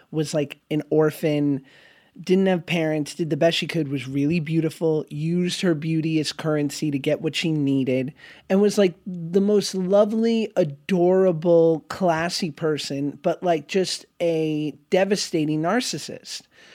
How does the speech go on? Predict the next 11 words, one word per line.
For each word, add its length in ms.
And 160
if 100
you 100
learn 440
about 260
any 180
of 40
these 180
personality 640
disorders, 540
like, 160